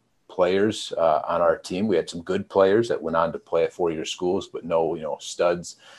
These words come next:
Uh, Toledo Owens came in with James Kelly, who went on to play at, at Miami. Uh, but then that was their main guy. So for them to come in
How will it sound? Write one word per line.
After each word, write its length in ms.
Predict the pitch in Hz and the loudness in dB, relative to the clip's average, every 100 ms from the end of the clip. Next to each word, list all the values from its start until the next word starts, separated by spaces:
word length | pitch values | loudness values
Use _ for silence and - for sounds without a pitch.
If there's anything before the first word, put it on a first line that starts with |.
| - - | -18 -2
Uh, 140 | 80 | -2
Toledo 480 | - 101 87 82 80 _ _ _ | 0 2 4 2 0 _ _ _
Owens 320 | 92 87 82 | -2 0 -2
came 220 | - 85 80 | -6 -4 -4
in 120 | 82 | -4
with 140 | 80 | -4
James 300 | - 82 78 | -4 -6 -6
Kelly, 300 | - - 82 | 0 2 2
who 100 | 82 | 0
went 160 | 82 80 | -4 -2
on 180 | 76 80 | -4 -6
to 60 | - _ _ | -18 _ _
play 200 | 85 73 | -4 -4
at, 160 | 73 - | -4 -8
at 160 | 80 | -10
Miami. 640 | 80 78 78 92 85 76 - - - _ _ _ | -4 -2 0 0 0 -4 -10 -20 -20 _ _ _
Uh, 220 | - 85 - - _ _ _ - | -4 -4 -4 -12 _ _ _ -8
but 260 | 110 90 - | 0 0 2
then 160 | 80 | 4
that 160 | 90 82 | 4 4
was 100 | - | 2
their 140 | 87 | -2
main 340 | 85 85 78 78 | -2 -4 -4 2
guy. 420 | 87 95 82 - | 6 6 6 0
So 440 | - - 87 87 - _ | -2 4 4 2 -4 _
for 100 | - | 2
them 160 | 110 120 | 6 8
to 80 | 117 | 8
come 260 | - 107 | 8 8
in 280 | 104 120 123 | 6 4 2